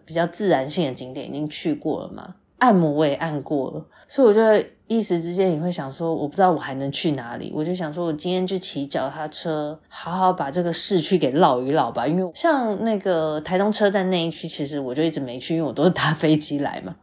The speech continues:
然后我就看了那个旅馆附的地图，我就整整绕，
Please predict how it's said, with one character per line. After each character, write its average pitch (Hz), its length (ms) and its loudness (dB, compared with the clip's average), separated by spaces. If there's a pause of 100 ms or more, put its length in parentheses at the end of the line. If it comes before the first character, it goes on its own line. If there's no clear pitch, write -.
(140)
然 185 100 2
后 190 60 4
我 170 80 2
就 175 100 2
看 180 240 0
了 151 60 0
那 156 180 0
个 147 120 2
旅 147 160 4
馆 139 200 0
附 170 160 -2
的 143 80 4
地 139 260 0
图， - 280 -10 (240)
我 170 100 -2
就 226 140 8
整 175 240 0
整 143 300 0
绕， 175 420 0